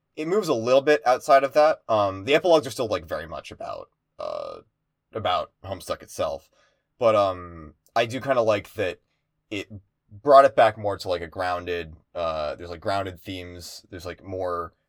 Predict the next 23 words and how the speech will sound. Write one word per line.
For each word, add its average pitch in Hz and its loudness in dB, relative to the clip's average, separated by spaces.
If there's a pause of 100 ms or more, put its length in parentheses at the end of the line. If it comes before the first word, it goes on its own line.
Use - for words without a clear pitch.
rooted 113 -6
in 104 -8
reality, 92 -2
like, 82 -10 (360)
um, 76 -8 (1120)
the, 107 -10
the, 107 -10
like, 110 -2
the 110 -8
political 135 0
themes 120 -6
kinda 110 -4
got 95 -6
more 90 -6
rooted 87 -10
in 82 -16
reality, 92 -2
like, 82 -10
they 87 -10 (680)
became 113 -8
more 104 -2
existent, 90 -8 (400)
um, 80 -6